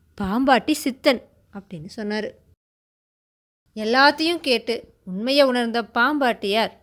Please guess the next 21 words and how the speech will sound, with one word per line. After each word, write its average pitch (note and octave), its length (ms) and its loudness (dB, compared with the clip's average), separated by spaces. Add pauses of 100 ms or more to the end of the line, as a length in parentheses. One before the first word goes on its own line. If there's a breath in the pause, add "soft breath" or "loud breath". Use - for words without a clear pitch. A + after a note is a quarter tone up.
(220)
சித்தருடைய A#3+ 600 0
கால்ல A#3 400 0
விழுந்து F#3 340 -8
வணங்குனாரு. G#3 560 -4 (1040)
"குருதேவா, A#3 520 -2 (760)
அரும்பெரும் A#3 600 0
ரகசியத்தை G#3 800 -2
இன்று B3 340 -2
உங்களால் G#3 460 -2
அறிந்தேன். G#3 600 -2 (640)
மேலான A3 560 0
இந்த D4 320 2
வழியை B3 400 2
விட்டு G3+ 440 -8
இனி G#3 240 -4
நான் A3 240 -2
விலக G#3+ 320 -2
மாட்டேன்" B3 440 -2 (800)
அப்படின்னு G3+ 320 -6
சொன்ன G#3+ 280 -4
பாம்பாட்டியார் G#3+ 800 -2